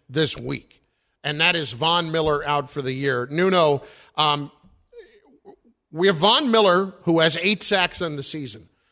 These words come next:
The combination of A J Epineza, of Boogie Basham, of Gregory Rousseau, and Shaq Lawson has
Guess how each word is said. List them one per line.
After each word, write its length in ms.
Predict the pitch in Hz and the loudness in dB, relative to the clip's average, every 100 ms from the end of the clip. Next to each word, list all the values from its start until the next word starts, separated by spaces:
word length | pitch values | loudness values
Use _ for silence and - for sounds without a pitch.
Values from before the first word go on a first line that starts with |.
| _ _ | _ _
The 120 | - 175 | -6 -4
combination 880 | - 214 269 277 247 220 214 - 160 | -4 -2 -2 0 0 0 -2 -4 -4
of 100 | 147 | -2
A 140 | 190 | -2
J 260 | 180 208 202 | 0 0 0
Epineza, 720 | 185 190 165 143 120 113 131 - _ _ _ _ | 0 -2 -4 -6 -6 -8 -10 -14 _ _ _ _
of 160 | 139 | -6
Boogie 280 | 120 196 196 | -2 0 -2
Basham, 680 | 175 175 151 - 143 113 139 | -2 0 0 -2 -6 -6 -10
of 200 | - 156 | -4 -2
Gregory 380 | 175 190 196 190 | 2 2 4 2
Rousseau, 800 | 165 165 156 - 185 135 123 143 165 | 2 0 0 0 2 0 -2 -6 -4
and 560 | 175 170 160 151 143 - _ _ _ _ | 0 2 0 -4 -12 -20 _ _ _ _
Shaq 340 | - 202 180 | 0 0 2
Lawson 640 | 185 185 170 - 120 117 127 _ | 4 4 4 0 -6 -8 -14 _
has 580 | - 175 160 147 - | -4 2 2 0 -6